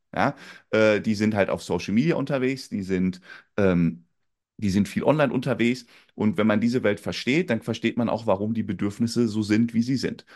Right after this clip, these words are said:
Und wenn man, mal zum einen Be-, äh, ein Beispiel dazu, was ich super interessant finde, es gibt eine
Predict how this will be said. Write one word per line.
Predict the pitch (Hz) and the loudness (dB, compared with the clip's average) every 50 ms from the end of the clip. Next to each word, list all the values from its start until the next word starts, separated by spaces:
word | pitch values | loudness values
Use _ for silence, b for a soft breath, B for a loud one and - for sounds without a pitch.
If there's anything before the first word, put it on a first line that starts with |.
| B B B B B _ - | B B B B B _ 4
Und | - 120 - 233 117 120 120 - B B B B B B B _ | 6 8 8 8 8 6 6 4 B B B B B B B _
wenn | - 120 120 135 147 | 2 2 2 4 4
man, | 147 139 131 131 135 131 127 - _ _ _ _ _ _ | 2 2 2 2 2 0 -4 -6 _ _ _ _ _ _
mal | - 120 120 123 120 | 0 2 2 2 2
zum | 117 - 117 | 0 0 -2
einen | 78 82 107 107 104 | 0 0 0 0 2
Be-, | 95 101 98 98 - 101 98 95 - 98 92 - | 2 2 2 4 4 2 2 2 2 0 -2 -2
äh, | |
ein | 98 104 104 92 | -2 -2 0 0
Beispiel | 90 98 127 - - 156 | 0 0 0 -2 -6 -6
dazu, | 147 143 143 - - 147 165 214 - _ _ _ _ _ _ _ _ _ _ _ - | -6 -6 -6 -4 -4 -4 -4 -4 -6 _ _ _ _ _ _ _ _ _ _ _ -2
was | 120 113 107 | 0 2 2
ich | 113 107 98 95 | 2 0 0 0
super | 110 151 - - 214 196 - | -2 -2 0 2 0 2 2
interessant | 135 147 - - 135 - - 131 151 180 180 | 2 -2 -2 -2 -4 0 2 2 2 2 0
finde, | - - 104 - 104 110 123 123 - | 0 0 0 0 2 0 0 0 -2
es | - 110 - - | -4 -6 -4 -2
gibt | 147 160 - - - - | -4 -4 -4 -6 -4 0
eine | 104 113 117 117 110 110 107 - - | 2 2 4 4 4 2 0 -2 -6